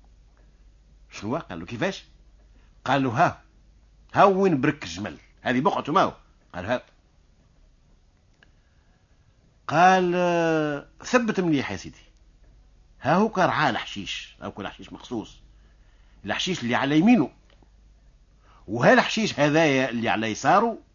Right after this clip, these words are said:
مش ممسوس بالكل." هذه نفهموا منها اللي جمل ما يرى إلا من الجهة اليمنى، يعني أعور من اليسرى. قال: "الله، الله،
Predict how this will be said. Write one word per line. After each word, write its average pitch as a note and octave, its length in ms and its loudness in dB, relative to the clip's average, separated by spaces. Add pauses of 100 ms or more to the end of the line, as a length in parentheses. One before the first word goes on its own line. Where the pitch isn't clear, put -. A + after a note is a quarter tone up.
(400)
مش D3+ 340 0
ممسوس C3 360 -2
بالكل." A2 320 -10 (1120)
هذه E3 520 -2 (640)
نفهموا G2+ 520 -2
منها F3 420 -2 (440)
اللي C3 300 2
جمل B2 540 0
ما A#2+ 120 2
يرى C3+ 500 2
إلا B2 280 -2
من A2+ 100 -4
الجهة G#2+ 400 -6
اليمنى، F#2 500 -6 (540)
يعني G#2 520 -4
أعور F#3+ 320 2
من A3 140 0
اليسرى. A3 360 -2 (1600)
قال: C#2 140 -16
"الله، F2+ 280 -12
الله، - 240 -16